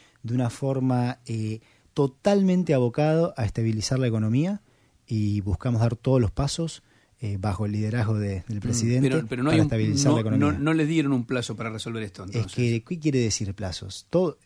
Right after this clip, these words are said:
Speaker 1: día a día, hora a hora, se trabaja con el objetivo de estabilizar la economía argentina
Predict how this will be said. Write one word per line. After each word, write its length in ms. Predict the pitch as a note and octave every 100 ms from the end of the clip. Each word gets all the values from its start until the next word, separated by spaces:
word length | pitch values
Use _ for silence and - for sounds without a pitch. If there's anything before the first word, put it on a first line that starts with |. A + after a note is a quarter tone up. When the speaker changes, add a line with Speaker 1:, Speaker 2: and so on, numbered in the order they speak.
| -
Speaker 1:
día 300 | A#2+ F3+ D#3+
a 60 |
día, 420 | C#3 F3+ G3+ C3 -
hora 280 | - F3+ D#3+
a 40 | C3+
hora, 440 | E3 G3+ E3 G#2 _ _
se 280 | - - B2
trabaja 520 | A2+ B2 C3 F#3+ -
con 140 | C#3+ A#2+
el 80 |
objetivo 560 | A2 G2 A2 D3+ E3 C3+
de 240 | A2+ A2+ - _
estabilizar 640 | A2 F#2 A2 G#2+ G#2 D#3
la 80 | E3
economía 260 | B2+ A2+ B2+
argentina 540 | A2+ A2 D3 E3+ F#3